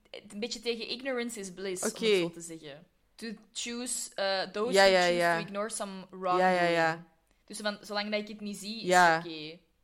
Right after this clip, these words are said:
Speaker 2: Ja.
Speaker 1: Cognitive dissonance,
Speaker 2: Maar dat
Speaker 1: ja.
Speaker 2: klopt ook wel, hè, want wat je ziet en wat je
Speaker 1: Ja.
Speaker 2: hoort, dat kun je niet aan doen, hè. Je kunt moeilijk zeggen, "Ah, oké, ik zie
Speaker 1: Ja.
Speaker 2: hier dat."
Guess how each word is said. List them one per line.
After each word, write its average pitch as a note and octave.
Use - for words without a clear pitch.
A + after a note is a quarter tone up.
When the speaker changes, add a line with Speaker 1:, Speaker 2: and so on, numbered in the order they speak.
Speaker 2:
Ja. F3+
Speaker 1:
Cognitive A#3+
dissonance, A#3
Speaker 2:
Maar A3
dat A3+
Speaker 1:
ja. E3+
Speaker 2:
klopt D#4
ook -
wel, E3
hè, C4+
want F#3+
wat F3+
je F#3+
ziet G#3+
en F#3+
wat F#3
je F#3+
Speaker 1:
Ja. D#3+
Speaker 2:
hoort, E3+
dat F3
kun G#3+
je G#3
niet F3+
aan D#3
doen, F#3+
hè. G3
Je B3
kunt G3
moeilijk G#3+
zeggen, A#3
"Ah, A3
oké, G#3+
ik -
zie G#3
Speaker 1:
Ja. G#3+
Speaker 2:
hier G3+
dat." F#3